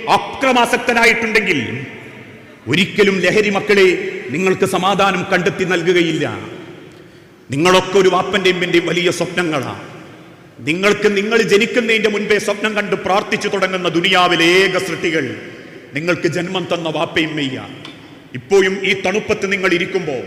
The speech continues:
കത്തിയാളുന്ന വെയിലത്ത് റോഡ് വക്കിൽ കാലിന്റെ നീര് സഹിച്ച്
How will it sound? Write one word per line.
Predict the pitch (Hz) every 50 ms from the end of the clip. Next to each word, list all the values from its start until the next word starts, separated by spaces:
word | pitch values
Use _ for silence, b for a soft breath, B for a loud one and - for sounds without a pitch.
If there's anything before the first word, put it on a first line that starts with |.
| - - - - - - 170
കത്തിയാളുന്ന | - - - 254 220 233 233 233 226 226 226 220
വെയിലത്ത് | 214 220 247 247 233 220 - 226 220
റോഡ് | 220 233 262 254 247
വക്കിൽ | 247 226 - 262 240 208 175 - - - - - - - - 214
കാലിന്റെ | 202 233 269 254 254 262 233 247
നീര് | 240 240 254 302 311 294
സഹിച്ച് | - 277 233 254 226 - 277 269 220